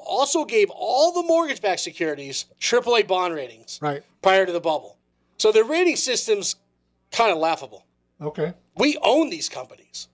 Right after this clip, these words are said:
Speaker 1: Moody's and Standard and Poor's and whatever. Now, the Luxembourg is the only country in the world that has a high triple A rating, which means they're all capital letters.
Speaker 2: Right.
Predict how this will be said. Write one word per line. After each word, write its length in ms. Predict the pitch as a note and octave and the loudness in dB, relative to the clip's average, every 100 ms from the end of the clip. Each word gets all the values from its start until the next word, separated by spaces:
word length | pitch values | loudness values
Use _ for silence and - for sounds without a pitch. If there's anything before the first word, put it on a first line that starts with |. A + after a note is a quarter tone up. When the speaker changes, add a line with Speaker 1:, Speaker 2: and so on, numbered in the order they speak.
| - | -2
Speaker 1:
Moody's 320 | G#3+ A3 F3+ | 0 0 -2
and 80 | E3 | -2
Standard 320 | F#3 E3+ C#3+ | -2 -2 -6
and 80 | C#3 | -6
Poor's 240 | D3 C3+ | -6 -4
and 100 | B2 | -8
whatever. 240 | A#2 - _ _ _ _ _ - | -14 -20 _ _ _ _ _ 0
Now, 260 | G#3 C3 - _ _ _ _ | 0 0 -10 _ _ _ _
the 380 | D#3+ G3 F#3+ F#3 F3+ | -4 0 0 -4 0
Luxembourg 720 | F#3+ C4+ - C4 A#3+ A3+ - | 2 4 0 -2 -2 -2 -4
is 160 | F#3 | -6
the 160 | E3+ F3 | -6 -6
only 400 | F#3+ G#3 B3+ C4 | 0 0 2 -2
country 420 | B3+ - G#3+ - G3+ | -4 -2 -2 0 0
in 60 | |
the 60 | F3 | 0
world 380 | D3+ F#3 C#3+ C3+ | 0 0 0 -2
that 100 | C3+ | -2
has 220 | D3+ D3 | -2 -2
a 100 | C#3+ | -6
high 480 | - E3+ F#3 F#3 F#3+ | -6 -2 0 0 -2
triple 480 | F#3 - F3+ E3+ D#3 | -4 -4 -2 0 -2
A 300 | D#3 D3 B2+ - | -2 -6 -12 -6
rating, 260 | C#3+ C3 | -6 -6
which 180 | B2+ - | -8 -6
means 140 | C#3+ | -4
they're 80 | C#3 | -4
all 240 | - D#3+ E3 | 0 0 0
capital 480 | D#3 D#3 C#3+ C3+ C3+ | -2 -4 -4 -8 -6
letters. 480 | B2 A#2 - - - | -8 -8 -14 -16 -10
Speaker 2:
Right. 260 | C#3+ C3+ | -8 -8